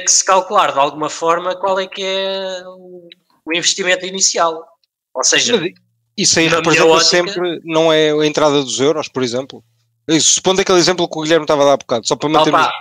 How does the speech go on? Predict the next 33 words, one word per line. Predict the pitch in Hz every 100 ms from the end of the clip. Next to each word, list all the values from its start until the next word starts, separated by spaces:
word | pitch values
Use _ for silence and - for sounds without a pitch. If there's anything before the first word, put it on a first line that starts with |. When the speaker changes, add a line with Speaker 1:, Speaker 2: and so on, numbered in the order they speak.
| 131
Speaker 2:
na |
mesma | 135 127
lógica. | 123 110 139
Speaker 1:
e, | 165 165 160
mas | 165 156
depois | - 175 165
como | 196
é | 185
que | 185
fazes | 202 190 180 175
a |
quem, | 170 180 185 180 175 165 156 143 117
eu | 147
dou-te | 151 185
uma | 180 185
Bitcoin | 180 185 196 214 214
e | 208
tu | 202 202 196
Speaker 2:
Sim. | 165
Speaker 1:
a |
partir | - 196 190 190
daí | 185 196 202 202 196 190 _ _ _
ganhas | 175 175 180 165
mais | 185 175
Bitcoin? | 185 170 - 190 214 220 226 _ _ _ _ -
Speaker 2:
Não, | 196 220
mas | 233 170
isso | -
é | 214
na | 240
volta, | 254 254 240
não | 175 131
é? | 143